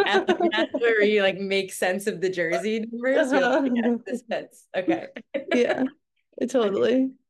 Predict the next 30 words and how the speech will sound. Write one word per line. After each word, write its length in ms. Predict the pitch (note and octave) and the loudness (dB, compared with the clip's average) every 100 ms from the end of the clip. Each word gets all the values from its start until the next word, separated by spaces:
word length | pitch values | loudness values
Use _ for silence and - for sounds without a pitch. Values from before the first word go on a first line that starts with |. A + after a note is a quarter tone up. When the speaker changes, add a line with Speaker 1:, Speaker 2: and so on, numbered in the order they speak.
| G#3+ | -4
Speaker 1:
We 120 | G#3+ | -4
started 400 | G#3+ G3 F3+ E3+ | -2 -2 -2 -4
a 40 | D#3 | -8
new 160 | D#3+ D#3 | -10 -8
thing 220 | D#3 D#3 | -8 -8
there. 220 | D3+ - - | -10 -10 -6
Um, 520 | F#3+ F#3 F3+ F3+ - _ - | -2 0 -2 -6 -12 _ -2
all 80 | |
right, 240 | A#3 G3 - | 0 0 0
last 280 | G3+ A3+ B3+ | -2 -4 -6
but 100 | A3+ | -6
not 160 | G3 | -6
least, 400 | E3+ E3+ F3 - | -8 -12 -16 -20
before 200 | F3+ F#3 | -6 -2
we 140 | F3 E3+ | -2 -2
let 160 | E3 | -4
you 80 | E3 | -4
get 160 | E3 D#3+ | -4 -4
on 160 | D#3 | -6
with 140 | D#3+ D#3 | -8 -6
your 120 | D3 | -6
day, 280 | D3+ D3 - | -8 -10 -6
what 160 | F#3+ | -2
is 140 | A3 G3+ | 0 -2
one 220 | G3 F#3+ | -6 -4
thing 340 | F#3+ E3+ D#3 | -4 -4 -6
on 120 | D#3 D#3+ | -12 -12
your 120 | D3+ | -8
bucket 280 | D#3 - - | -8 -8 -10
list? 380 | - E3+ - | -10 -14 -20